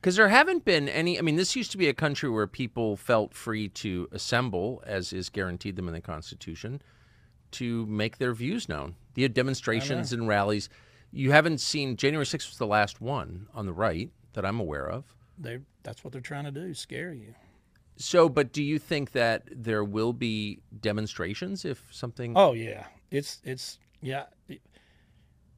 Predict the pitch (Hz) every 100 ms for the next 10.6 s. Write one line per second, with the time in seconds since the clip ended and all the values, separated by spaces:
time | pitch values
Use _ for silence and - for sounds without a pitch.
0 | _ _ _ 147 165 - - 135 175 151
1 | - 202 170 143 156 160 160 - 147 139
2 | 139 - 151 170 113 - - - - _
3 | _ _ _ _ _ 123 101 85 - 147
4 | 95 87 143 190 120 107 - 156 175 160
5 | 135 - _ _ _ _ - 196 226 254
6 | 156 151 165 208 170 151 143 143 185 156
7 | 143 147 143 - 135 - - _ 160 147
8 | 160 185 262 262 208 143 139 - _ _
9 | _ _ _ _ - 143 127 127 175 240
10 | 294 175 143 120 123